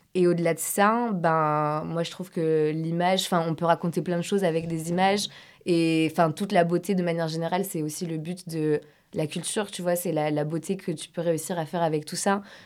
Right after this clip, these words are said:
qui fait que tu vas toucher les gens et tu vas leur faire ressentir quelque chose. Enfin, c'est ce que je disais tout à l'heure, c'est l'idée de,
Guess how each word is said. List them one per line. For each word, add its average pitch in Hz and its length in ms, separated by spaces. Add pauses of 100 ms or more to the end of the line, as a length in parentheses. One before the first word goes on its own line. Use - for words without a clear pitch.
(100)
qui 185 100
fait 208 160
que 202 80
tu - 140
vas 175 100
toucher 180 240
les 175 140
gens 202 180
et 185 80
tu 185 160
vas 165 100
leur 156 200
faire 160 240
ressentir 165 440
quelque 170 280
chose. 180 420 (220)
Enfin, 175 100
c'est 170 120
ce 175 60
que 180 100
je 165 40
disais 170 220
tout 170 120
à 165 100
l'heure, 190 180
c'est 180 100
l'idée 160 300
de, 165 180